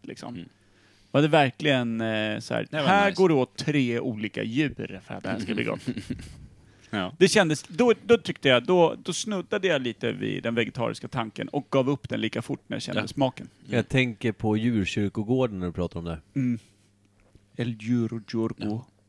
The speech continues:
Speaker 2: det är nice.
Speaker 3: Sen tänker jag också så, också, också så. Jag tänker också så på att, eh, döda vänner är inte alltid dåligt.
Speaker 2: Jag brukar tänka när jag panerar kyckling, en
Speaker 3: Ja.
Speaker 2: ganska sjuk tanke,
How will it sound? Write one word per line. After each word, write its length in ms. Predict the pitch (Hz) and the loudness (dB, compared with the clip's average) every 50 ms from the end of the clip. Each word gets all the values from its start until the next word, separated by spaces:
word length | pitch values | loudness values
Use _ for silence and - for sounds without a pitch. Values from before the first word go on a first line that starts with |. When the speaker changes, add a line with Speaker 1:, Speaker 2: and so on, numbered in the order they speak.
| _ - - | _ -14 -12
Speaker 2:
det 80 | 151 | -12
är 40 | 175 | -10
nice. 260 | 170 101 - - - - _ _ _ _ | -10 -12 -14 -16 -18 -20 _ _ _ _
Speaker 3:
Sen 180 | - 135 123 | -8 -2 0
tänker 180 | 135 135 127 127 | 2 2 4 4
jag 80 | 120 | 2
också 180 | 107 - 107 98 | 2 2 0 0
så, 240 | 92 110 101 95 - - | 0 0 -2 -2 -4 -4
också, 420 | 117 120 110 95 - - 107 110 | -2 -2 -2 0 2 2 2 2
också 320 | 117 127 120 110 - 113 101 | 4 2 2 2 2 0 0
så. 300 | 87 95 87 85 - 104 - - _ _ _ _ | 0 0 -2 -2 -4 -10 -20 -20 _ _ _ _
Jag 160 | - 117 117 | 2 2 4
tänker 280 | 120 131 120 127 135 160 | 4 4 4 4 4 2
också 240 | 143 117 - 110 95 | 2 0 0 -2 -2
så 180 | - 95 87 | -2 -2 -4
på 280 | 80 - 90 85 82 76 | -4 -6 -8 -8 -8 -8
att, 280 | 82 82 - - - 104 | -8 -8 -8 -8 -4 -2
eh, 300 | 92 87 85 82 80 76 71 71 | 0 0 0 -2 -4 -6 -8 -8
döda 420 | 104 98 123 127 127 113 107 110 | -2 2 4 6 6 6 4 2
vänner 340 | 113 120 117 113 117 131 143 151 | 2 2 0 0 -2 -2 -2 -2
är 40 | 135 | -2
inte 200 | 113 101 - 98 | -4 -2 -4 -4
alltid 220 | 92 90 - 104 | -4 -4 -6 -2
dåligt. 340 | 98 117 110 104 123 120 - _ _ _ _ - - - - _ _ _ _ _ _ _ - | 0 2 4 4 2 2 -2 _ _ _ _ -20 -20 -20 -20 _ _ _ _ _ _ _ -6
Speaker 2:
Jag 140 | 113 110 | -4 -2
brukar 180 | 120 147 160 160 | -2 0 0 2
tänka 200 | 165 156 131 117 | 0 0 0 0
när 160 | 117 120 120 | 0 0 0
jag 140 | 117 113 - | -2 -2 -4
panerar 400 | - - 123 123 120 117 120 120 | -4 -4 -2 0 0 2 0 0
kyckling, 580 | - - 160 147 - _ - - 202 135 92 110 127 - - _ - - - - - - - - - _ _ _ _ _ _ _ _ _ - - - - - | 0 0 -2 -4 -4 _ -6 -2 0 0 0 -2 -4 -8 -12 _ -20 -20 -20 -20 -20 -20 -20 -20 -20 _ _ _ _ _ _ _ _ _ -20 -20 -20 -12 -4
en 100 | 123 117 | 2 4
Speaker 3:
Ja. 60 | 110 | 6
Speaker 2:
ganska 220 | 131 160 131 123 104 - | 6 4 4 0 -4 -6
sjuk 300 | - - 113 107 95 - | -6 -6 -6 -4 -4 -4
tanke, 400 | - 101 95 - - 90 92 | -4 -4 -4 -4 -4 -6 -6